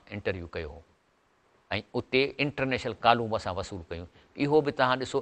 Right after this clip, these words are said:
انٽرنيٽ تي توهان کي اهو ملندو، جيڪو منهنجو آخري، لاسٽ ڪنهن به ٽي ويءَ تي پروگرام هو، جيڪو مان ڪيو، مون سان گڏ ويهي هن ڪيو، ۽ جڏهن پروگرام ختم ٿيو، ته مونکي چئي ٿو، "يار لاکو، تمنے آج مجھے ٿڪا ديا." ۽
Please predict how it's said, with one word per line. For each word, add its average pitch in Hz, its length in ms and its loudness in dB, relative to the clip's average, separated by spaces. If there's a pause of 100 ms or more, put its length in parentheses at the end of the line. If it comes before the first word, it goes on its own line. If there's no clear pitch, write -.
انٽرنيٽ 113 440 -2
تي 110 100 -4
توهان 98 260 -2
کي 104 160 -6
اهو 101 80 -4
ملندو، 107 280 -4
جيڪو 113 160 -4
منهنجو 101 220 -6
آخري، 156 560 10 (460)
لاسٽ 139 720 10
ڪنهن 151 220 4
به 123 80 0
ٽي 131 240 -2
ويءَ 120 140 2
تي 110 120 -2
پروگرام 107 500 0
هو، 113 60 -4
جيڪو 101 240 -6
مان 101 440 0
ڪيو، 117 260 0 (180)
مون 110 80 -6
سان 92 240 -4
گڏ 98 120 -4
ويهي 92 200 -6
هن 90 220 -10
ڪيو، ۽ 120 220 0 (460)
جڏهن 107 260 2
پروگرام 107 460 -2
ختم 104 320 -2
ٿيو، 113 200 0 (600)
ته 98 80 -8
مونکي 107 240 -2
چئي 104 180 -2
ٿو، 104 160 -4
"يار 98 240 2
لاکو، 104 400 2 (320)
تمنے 113 240 -4
آج 101 200 2
مجھے 95 300 -8
ٿڪا 98 360 2
ديا." ۽ 80 200 -12